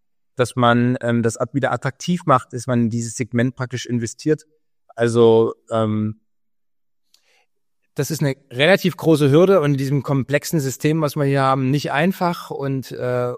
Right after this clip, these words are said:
um ein Gesetz praktisch irgendwie aufzuheben, braucht zwei neue. Also irgendwo ist da ein Fehler am System.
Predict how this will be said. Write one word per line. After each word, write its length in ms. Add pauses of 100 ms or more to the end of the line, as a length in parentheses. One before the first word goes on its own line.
um 280
ein 300
Gesetz 480
praktisch 640
irgendwie 340
aufzuheben, 540
braucht 300
zwei 260
neue. 320
Also 180
irgendwo 320
ist 160
da 60
ein 140
Fehler 220
am 100
System. 440